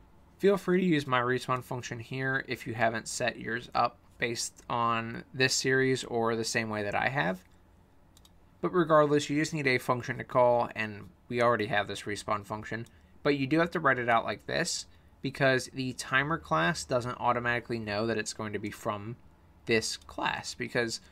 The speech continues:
you could actually call a function from a different class. So you have to call it like this,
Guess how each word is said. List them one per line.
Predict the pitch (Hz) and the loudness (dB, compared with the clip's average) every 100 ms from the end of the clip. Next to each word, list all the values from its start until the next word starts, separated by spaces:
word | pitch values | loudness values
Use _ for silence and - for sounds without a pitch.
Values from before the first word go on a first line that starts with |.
| - - - | -20 -20 -8
you | 139 | -2
could | 143 151 | 0 4
actually | 120 127 - 123 | 4 4 0 -2
call | 127 117 | 2 2
a | |
function | 120 117 113 113 | 2 -2 -4 -8
from | 110 110 | -8 -4
a | |
different | 110 107 113 | -4 -6 -8
class. | - 127 113 - - - - - - | -4 -2 -2 -4 -10 -14 -20 -20 -4
So | 147 | 0
you | 143 | 4
have | 151 | 2
to | 156 | 2
call | - 139 143 | 0 2 2
it | 139 - - - _ - - | 0 -6 -20 -20 _ -20 -4
like | 113 104 | -4 -2
this, | 147 156 107 110 - - | 0 4 4 2 -4 -8